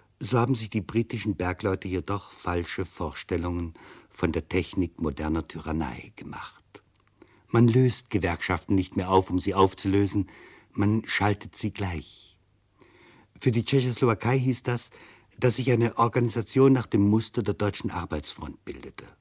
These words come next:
An die Stelle des Gesprächs, der freien Meinungsäußerung und der Handlung nach dem Willen der Mehrheit an die Stelle der Solidarität sollte der Sprechchor treten. Die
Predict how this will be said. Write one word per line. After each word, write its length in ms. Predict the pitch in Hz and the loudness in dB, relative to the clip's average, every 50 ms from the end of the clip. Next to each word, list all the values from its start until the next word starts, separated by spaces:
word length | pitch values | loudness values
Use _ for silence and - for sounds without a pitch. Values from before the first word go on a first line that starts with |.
| _ _ _ _ _ _ _ _ _ _ _ _ | _ _ _ _ _ _ _ _ _ _ _ _
An 120 | - 98 95 | 0 2 2
die 80 | 92 | 2
Stelle 280 | - - 127 123 120 120 | 4 4 4 4 4 4
des 220 | 101 104 - - | 0 -2 -6 -6
Gesprächs, 800 | - 90 - - - - 110 110 117 117 - - - - - - - - - - - - - _ _ - | -6 -8 -6 -6 -2 2 4 4 4 4 0 -6 -12 -12 -14 -16 -18 -20 -20 -20 -20 -20 -20 _ _ 0
der 80 | 117 95 | 0 2
freien 440 | - 107 113 117 113 117 117 117 - | 4 6 6 6 6 6 4 2 0
Meinungsäußerung 920 | - 110 104 113 127 139 131 113 - - - 87 85 - - 82 95 98 98 | 0 2 4 4 6 6 6 4 2 -2 -4 -4 -4 -4 -6 -6 -6 -6 -4
und 240 | - 104 98 90 - | -2 -2 -2 0 2
der 260 | 95 95 87 80 - | 0 0 0 0 2
Handlung 420 | 107 131 127 - - 123 110 95 | 2 2 2 2 2 0 0 0
nach 140 | 87 107 92 | -2 -4 -4
dem 240 | - - 101 95 92 | -2 -2 -2 2 4
Willen 240 | 120 123 127 123 110 | 4 6 6 6 4
der 80 | 104 | 4
Mehrheit 580 | 90 101 113 123 123 117 117 123 123 - - - _ _ _ _ _ - - _ - - - - _ _ - - | 4 4 4 4 4 2 0 -2 -4 -6 -12 -20 _ _ _ _ _ -20 -20 _ -20 -20 -20 -20 _ _ -2 0
an 60 | 123 | 2
die 80 | 120 117 | 2 4
Stelle 280 | - 156 151 147 151 | 6 6 6 8 8
der 200 | - 139 131 123 | 6 6 4 4
Solidarität 1120 | - - 143 135 131 131 110 131 117 101 117 101 - - 120 123 135 139 - _ _ - - _ _ _ _ _ _ _ _ | 4 4 4 4 4 4 4 2 2 2 0 -2 0 2 2 2 2 0 -4 _ _ -20 -20 _ _ _ _ _ _ _ _
sollte 420 | - 110 - 113 110 101 - - 92 | -10 -4 -2 -2 -2 -2 -4 -6 -6
der 160 | 110 110 98 | -4 -4 -4
Sprechchor 920 | - - - - - - 87 82 - - - - - - 76 67 67 - - _ _ - | -4 -8 -14 -12 -8 -8 -6 -6 -8 -10 -12 -8 -6 -6 -6 -6 -8 -12 -18 _ _ -12
treten. 540 | - 78 73 67 - _ - 76 69 - - | -8 -6 -6 -6 -8 _ -12 -12 -12 -12 -12
Die 320 | - 73 67 65 65 | -12 -12 -12 -14 -16